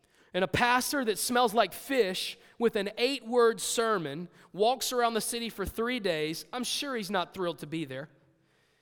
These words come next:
He didn't work on an introduction. He didn't have any funny jokes. He didn't have any kind of application point. He just stood up on stage and be like, "Hey, if you don't turn to God,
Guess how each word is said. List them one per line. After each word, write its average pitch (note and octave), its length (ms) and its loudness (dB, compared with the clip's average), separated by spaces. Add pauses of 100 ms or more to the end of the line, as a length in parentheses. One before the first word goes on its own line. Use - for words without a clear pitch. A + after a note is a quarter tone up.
(100)
He C#4+ 120 2
didn't B3+ 160 2
work A#3 200 8
on G#3 140 6
an E3 100 0
introduction. G3 920 -2
He G#3 100 -6
didn't G3 140 -2
have E3+ 220 -4
any A3+ 240 -2
funny G#3+ 340 -4
jokes. D#3 640 -8 (400)
He A3+ 100 -2
didn't A3+ 140 2
have G#3+ 180 4
any C4 260 0
kind B3 240 4
of G#3 60 0
application F#3+ 800 0
point. E3 320 -2
He A3+ 80 -4
just C#4 240 -2
stood D#4 180 2
up C4 180 6
on A3+ 140 6
stage G#3+ 400 -2
and G3+ 80 -4
be G3+ 60 0
like, F#3+ 100 2
"Hey, A#3 180 4
if - 400 -12
you B3 60 2
don't D4+ 180 4
turn D4+ 220 6
to C4+ 60 0
God, A#3+ 420 6